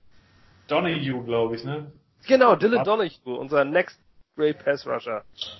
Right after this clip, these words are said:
Speaker 2: Der fünfundzwanzigste Next Great Pass Rusher.
Speaker 1: Ja.
Speaker 2: Nach Vernon Golston. <laughs> Wir haben schon eine echt beschissene, kurze, jüngste Geschichte, ne, muss man sagen. Ähm, aber wo wir zum zweiten Punkt von Björn kommen, äh, zur Frage, die negativen Auswirkungen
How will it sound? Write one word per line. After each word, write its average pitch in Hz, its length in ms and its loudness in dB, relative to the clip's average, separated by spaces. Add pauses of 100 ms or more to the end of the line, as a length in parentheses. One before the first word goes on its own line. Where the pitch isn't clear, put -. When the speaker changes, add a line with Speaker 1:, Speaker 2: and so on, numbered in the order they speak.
(160)
Speaker 2:
Der 131 120 0
fünfundzwanzigste 156 640 0
Next 127 280 0
Great 123 300 -4
Pass 123 240 -6
Rusher. 107 300 -8 (760)
Speaker 1:
Ja. 104 180 -16
Speaker 2:
Nach 127 220 0
Vernon 117 280 -4
Golston. 120 560 -6 (280)
<laughs> - 220 -18
Wir - 1080 0
haben 214 140 4
schon 175 160 0
eine 175 120 8
echt - 240 -8
beschissene, 175 480 -4
kurze, 175 340 0
jüngste 175 340 -6
Geschichte, 127 400 -8
ne, 117 100 -6
muss 123 160 -12
man 120 120 -4
sagen. 113 240 2 (720)
Ähm, 147 260 10 (1080)
aber 180 220 8
wo 240 120 6
wir 247 100 6
zum 226 240 4
zweiten 226 320 6
Punkt 233 220 -2
von 190 160 -2
Björn 220 260 4
kommen, 180 340 0
äh, 170 120 2
zur 175 280 4
Frage, 165 360 4
die 147 100 -6
negativen 175 480 0
Auswirkungen 156 800 -2